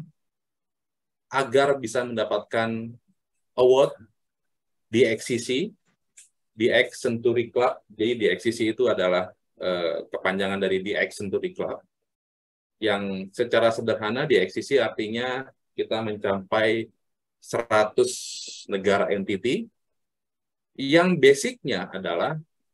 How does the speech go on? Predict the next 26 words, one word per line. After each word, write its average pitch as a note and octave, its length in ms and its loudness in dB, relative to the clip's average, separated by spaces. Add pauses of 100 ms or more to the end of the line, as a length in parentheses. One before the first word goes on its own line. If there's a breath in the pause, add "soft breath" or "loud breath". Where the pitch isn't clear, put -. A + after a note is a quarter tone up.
(220)
eh, F#2 560 -2
L G#2 80 0
O A2 160 0
T D#3 80 0
W G#2 640 0
dari A2+ 480 -2 (640)
American A2+ 560 -2
Radio G2 560 0
Relay G#2+ 480 0
League. F#2 560 -8 (960)
Jadi G2 480 -4
A - 160 -2
R F2+ 160 0
L F#2 240 2
ini A2 240 0
memang G2 240 -4
menjadi F#2 560 0
acuan F#2 480 0
kita. G#3+ 400 0 (800)
Jadi F#2 240 0
untuk F#2+ 160 -4
teman-teman F#2+ 640 -2
yang - 20 -12
sudah F#2 380 0
dapat F#2 400 -2
di F#2+ 100 0